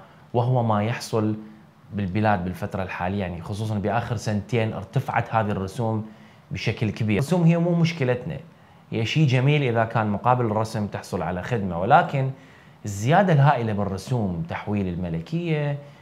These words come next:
آه، ركن سيارة، شراء شيء ما، تأخذ ورقة من الدولة مثل رسوم، آه، ميلد بشتيتيغونغ، تأييد سكن وإلى آخره، كل هذه الأمور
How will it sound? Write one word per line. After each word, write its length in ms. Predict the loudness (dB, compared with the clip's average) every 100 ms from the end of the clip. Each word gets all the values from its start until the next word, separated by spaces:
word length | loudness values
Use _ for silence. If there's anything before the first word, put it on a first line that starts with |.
| -20 -12
آه، 360 | -8 -6 -4 0
ركن 280 | -2 -2 -6
سيارة، 840 | -4 -4 0 2 2 2 0 0
شراء 380 | -2 0 0 0
شيء 360 | -2 -4 -4 0
ما، 380 | 0 2 2 0 -6 -20 -4
تأخذ 300 | -2 0 0
ورقة 380 | 4 4 4 0
من 160 | 0 -2
الدولة 380 | 2 2 4 2
مثل 300 | 0 0 -4
رسوم، 460 | -4 -2 0 -2 -6 -18 -16 -4
آه، 520 | -2 0 0 -2 -2
ميلد 420 | 0 2 2 0
بشتيتيغونغ، 800 | -2 -2 -2 0 0 0 0 -2 -4
تأييد 300 | -4 -2 -4
سكن 440 | -4 -6 -2 0 0
وإلى 340 | -2 -2 -2
آخره، 300 | -4 -6 -6
كل 200 | -4 0
هذه 260 | 2 2 0
الأمور 480 | 0 0 0 0